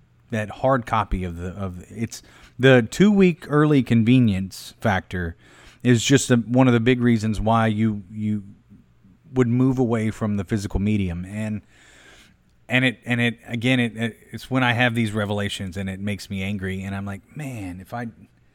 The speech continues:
but I really wanted it, but I'm probably still gonna spend the extra money on a hard <laughs> copy as well. I'm gonna buy two copies of it, um,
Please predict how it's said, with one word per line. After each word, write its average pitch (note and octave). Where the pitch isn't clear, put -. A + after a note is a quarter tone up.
but D3
I D3+
really D3+
wanted C3
it, G#2
but B2+
I'm C3
probably D#3
still E3
gonna D3
spend C#3
the B2
extra B2
money A#2
on A2+
a A2
hard -
<laughs> -
copy A#2
as A2
well. A2
I'm A#2
gonna A#2+
buy A#2
two A#2+
copies A2
of A#2+
it, C3
um, A2